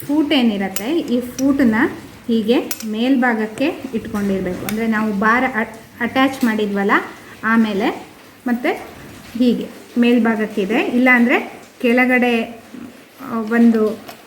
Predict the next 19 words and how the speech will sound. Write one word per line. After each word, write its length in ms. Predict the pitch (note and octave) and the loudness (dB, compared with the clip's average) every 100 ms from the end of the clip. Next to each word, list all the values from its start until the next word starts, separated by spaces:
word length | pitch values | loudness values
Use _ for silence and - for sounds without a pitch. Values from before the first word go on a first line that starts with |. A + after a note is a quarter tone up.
| - - - - - - - - - - - - - - | -20 -20 -20 -20 -20 -20 -20 -20 -20 -20 -20 -20 -12 2
ಒಂದು 180 | A#3+ A#3 | 4 4
ಪ್ಲೇಟ್ 420 | C4 C4 D4+ D4 | 4 4 4 2
ಇರತ್ತಲ್ಲ, 460 | A#3+ G3+ - F#3+ B3+ D#4+ | 0 0 -2 0 0 -2
ಅದರಲ್ಲಿ 460 | A3+ A3 A#3 A#3+ A#3+ | -2 0 2 4 2
ಸ್ವಲ್ಪ, 380 | A#3+ A3+ A3+ A#3 A3 A3 - - - - | 2 0 0 0 0 -2 -10 -20 -20 -12
ಆ, 20 | - G#3 A3+ | -10 -6 0
ಅದೆಲ್ಲ 360 | A#3 C4 C4+ D4+ D4+ | 2 6 6 4 2
ಸ್ವಲ್ಪ 240 | A#3+ A3 | -2 -2
ಸೌದೋಗೋ 640 | A#3 B3+ A#3+ B3 C4+ B3 A#3+ | -2 0 2 4 4 2 0
ಚಾನ್ಸು, 540 | - A3 G#3 G#3 A3+ A3 | 0 0 0 -2 -4 0
ಕಟ್ಟಾಗೋ 440 | A#3 A#3 A#3 A3 | -2 0 0 0
ಚಾನ್ಸ್ 380 | G#3+ G#3+ G3+ G3+ | -2 -2 -2 -2
ಎಲ್ಲ 220 | G3+ A3 | 0 2
ಇರತ್ತೆ. 440 | C4 A3+ F#3+ - F#3 | 4 2 0 -4 -12
ಹಾಗಾಗಿ 600 | - A3+ A3+ G#3 G#3 C#4 | -2 0 2 0 2 4
ನಾವು 560 | A3 G3 C#4 - - - - - - - - - - - - - | 4 2 -2 -2 -10 -20 -20 -20 -20 -20 -20 -20 -20 -20 -8 -4
ಆ, 60 | A3+ - - - A#3 | -2 -4 -16 -4 0
ಆ, 120 | A#3 | 2
ಫೂಟನ್ನ 600 | A#3 - D#4 D4 C#4 | 0 2 4 6 6